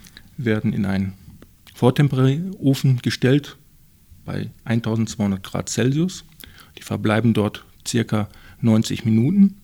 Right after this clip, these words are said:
Separat daneben läuft der Schmelzofen. Das heißt, die Schmelze wird in dem Zeitraum, wo die Form erhitzt wird, wird die Schmelze vorbereitet.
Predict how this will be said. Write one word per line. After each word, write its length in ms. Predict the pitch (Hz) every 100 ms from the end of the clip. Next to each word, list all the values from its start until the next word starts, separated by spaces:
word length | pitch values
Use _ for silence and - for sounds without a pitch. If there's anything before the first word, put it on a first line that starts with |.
| -
Separat 480 | 120 - 107 127 120
daneben 360 | 113 120 123
läuft 260 | 107 110 -
der 60 |
Schmelzofen. 680 | - 113 135 - 147 156 151
Das 180 | 107 -
heißt, 280 | 110 - 101
die 60 |
Schmelze 380 | - 117 127 107
wird 160 | 107 -
in 180 | 110
dem 260 | 104 127 151
Zeitraum, 520 | - 120 - 113 110
wo 60 | 110
die 100 | 98
Form 280 | - 110 104
erhitzt 420 | 107 160 - -
wird, 240 | 135 135 - -
wird 160 | 101
die 80 | 110
Schmelze 360 | - 110 101 -
vorbereitet. 640 | 120 135 143 151 202 190